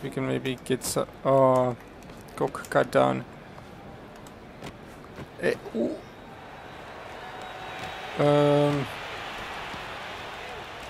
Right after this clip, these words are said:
let's get rid of the ball, get rid of the ball, get rid of the ball. Get rid of the ball.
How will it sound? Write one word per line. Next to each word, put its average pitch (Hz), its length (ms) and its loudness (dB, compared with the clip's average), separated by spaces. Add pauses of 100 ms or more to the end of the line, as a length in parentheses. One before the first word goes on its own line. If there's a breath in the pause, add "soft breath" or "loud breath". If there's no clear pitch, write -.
(1200)
let's 143 140 -2
get 147 180 6
rid 151 100 8
of 156 60 4
the 165 100 6
ball, 156 240 4
get 160 120 6
rid 185 100 6
of 190 60 2
the 190 60 2
ball, 180 240 2
get 185 120 2
rid 202 80 4
of 208 80 2
the 196 80 4
ball. 196 360 -2 (420)
Get 185 140 2
rid 220 80 2
of 208 60 0
the 208 100 6
ball. 202 200 4